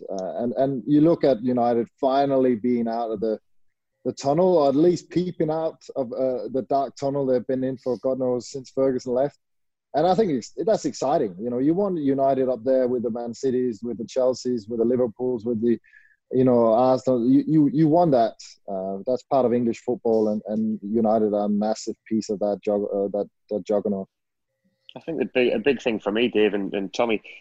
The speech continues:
Speaker 2: is when you look at Ole Gunnar Solskjaer, you see some of the best business owners in the world. You see some of the best managers in the world. They always talk about failure before you have success,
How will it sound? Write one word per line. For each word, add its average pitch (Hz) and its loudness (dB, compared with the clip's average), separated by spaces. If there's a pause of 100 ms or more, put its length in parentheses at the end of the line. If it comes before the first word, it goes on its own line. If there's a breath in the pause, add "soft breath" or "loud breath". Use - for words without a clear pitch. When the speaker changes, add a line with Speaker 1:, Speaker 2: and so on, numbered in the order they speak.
(160 loud breath)
Speaker 2:
is 110 -2
when 113 0
you 107 4
look 110 0
at 107 0
Ole 110 2
Gunnar 107 0
Solskjaer, 110 0
you 104 0
see 120 -2
some 113 -2
of 107 -4
the 104 0
best - -4 (540)
business 117 0
owners 117 0
in 113 -4
the 113 0
world. 110 2 (280)
You 101 -2
see 113 -2
some 110 -2
of - -2
the 107 0
best 107 0
managers 110 -2
in 107 -2
the 98 -2
world. 104 2
They 113 4
always 120 2
talk - 0
about 101 -2
failure 120 0
before 104 -2
you 95 0
have 104 -4
success, - -4